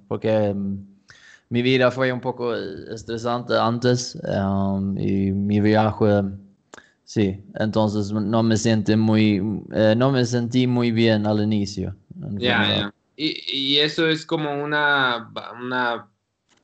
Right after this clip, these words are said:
Speaker 2: cosa que es mucho, muy frecuente, que he conocido en todo, en muchos extranjeros. Y a veces es un, ah, es malo porque ellos están aquí una semana de vacaciones y cuatro o cinco
Speaker 1: Sí.
Speaker 2: días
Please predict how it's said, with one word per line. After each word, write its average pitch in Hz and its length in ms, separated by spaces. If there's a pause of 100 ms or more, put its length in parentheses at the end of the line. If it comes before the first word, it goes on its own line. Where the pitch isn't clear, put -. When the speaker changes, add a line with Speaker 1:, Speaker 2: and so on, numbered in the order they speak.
(300)
Speaker 2:
cosa 110 400
que 107 160
es 104 140
mucho, 110 400
muy 101 200
frecuente, 101 760
que 90 500
he 95 80
conocido 92 580
en 90 100
todo, 95 280
en 95 100
muchos 104 360
extranjeros. 98 800 (480)
Y 123 240
a 143 160
veces 190 320
es 196 140
un, 196 220
ah, 160 300
es 160 160
malo 165 440
porque 131 680
ellos 147 340
están 131 320
aquí 147 280
una 139 200
semana 120 400
de 117 100
vacaciones 110 760
y 104 180
cuatro 117 460
o - 20
cinco 117 300
Speaker 1:
Sí. 139 120
Speaker 2:
días 110 300